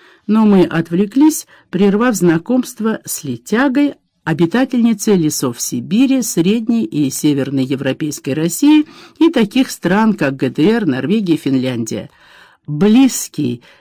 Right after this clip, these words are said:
или, возможно, тот же вид, китайская летяга,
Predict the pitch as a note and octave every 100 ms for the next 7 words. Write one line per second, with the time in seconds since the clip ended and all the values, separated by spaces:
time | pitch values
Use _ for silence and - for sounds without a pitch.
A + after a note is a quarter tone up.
0 | _ F#3+ G#3 A3 F#3 G3 F#3+ G#3 G#3+ G3
1 | F#3+ - - A3 E3+ C3+ - C3 A#2+ _
2 | D#3 G3 C4+ _ _ _ _ _ - D3
3 | - B2 B2 - F3+ G3+ A#3 - C4 B3
4 | C4+